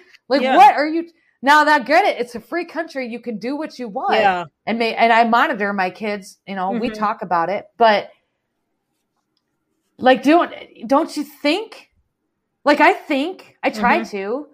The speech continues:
Speaker 2: Yeah.
Speaker 1: think about stuff before I post a lot of, anymore. I, maybe I didn't used to, but
Speaker 2: Mm-hmm.
Speaker 1: I, yeah.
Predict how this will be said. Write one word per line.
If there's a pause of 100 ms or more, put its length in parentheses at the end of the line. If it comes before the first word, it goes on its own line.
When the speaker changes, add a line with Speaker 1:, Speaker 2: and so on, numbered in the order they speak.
(280)
Speaker 2:
Yeah. (280)
Speaker 1:
think
about
stuff
before
I (300)
post
a
lot
of,
anymore.
I,
maybe
I
didn't
used
to,
but
Speaker 2:
Mm-hmm. (1000)
Speaker 1:
I, (460)
yeah.